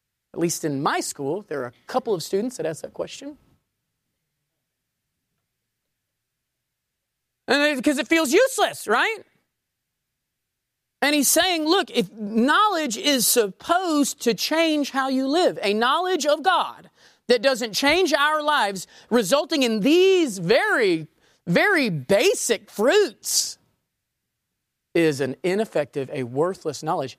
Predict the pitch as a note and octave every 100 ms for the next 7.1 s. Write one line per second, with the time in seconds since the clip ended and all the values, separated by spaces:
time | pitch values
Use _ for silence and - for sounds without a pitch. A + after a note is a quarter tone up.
0 | _ - F#3+ B3 D#3 C#3+ - _ D#3 C#3+
1 | A#3+ C4 F3+ E3+ D3+ G3 A#3 C3+ - _
2 | _ _ _ _ _ _ _ _ - D#3+
3 | - D#3 F#3+ G#3+ G3 F3 D3+ D3+ D#3 C3+
4 | D#3 D#3 - - _ _ _ _ _ _
5 | _ _ - F3+ G#3 G3+ F3+ D#3 G3 C#4+
6 | D#4 C4 E3 C#3+ F#3+ D#4 A#3 D#4 F#4 F#4+